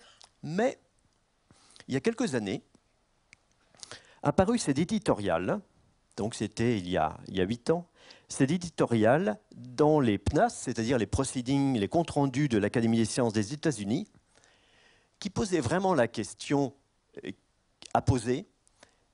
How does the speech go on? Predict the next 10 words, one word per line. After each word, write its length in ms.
suite 680
à 100
la 260
découverte 800
que 100
le 80
ratope, 540
et, 320
euh, 160
Gilles, 540